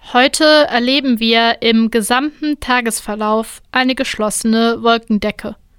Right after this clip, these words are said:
Verbreitet ist es auch neblig trüb und es kann leichter Regen oder Sprühregen fallen.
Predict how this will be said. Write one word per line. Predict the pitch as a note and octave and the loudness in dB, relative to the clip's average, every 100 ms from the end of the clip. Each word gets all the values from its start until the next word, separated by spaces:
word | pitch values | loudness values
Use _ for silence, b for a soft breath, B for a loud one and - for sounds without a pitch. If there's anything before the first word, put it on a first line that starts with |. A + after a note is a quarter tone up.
| _ - _ _ _ _ | _ -20 _ _ _ _
Verbreitet | - A#3 - A3+ A3+ - D4 D4 - | -4 -4 -2 -2 -2 2 2 2 -2
ist | C#4 - | -4 -4
es | D4 - - | -6 -6 -2
auch | A3 A3 A#3 - | 0 2 -2 -4
neblig | A3 A3+ A3+ G#3+ - | -2 -2 -2 -4 -6
trüb | - B3 A3 - b b b b - | -4 -2 -2 -6 b b b b -2
und | C4+ E4+ | 0 0
es | - | -4
kann | - A3+ A3+ A#3+ | -2 2 2 2
leichter | G#3+ A3 - C#4+ B3+ | 0 -2 -2 -4 0
Regen | A3 A3+ A#3 A#3 - | 0 0 0 0 -2
oder | A3+ A#3+ | 0 0
Sprühregen | B3 - - A#3 A#3 A#3 A3 A3 A#3 A#3+ | 0 -4 -4 -2 0 2 2 2 0 -2
fallen. | - A#3+ G#3+ A3 | -2 -2 -2 -6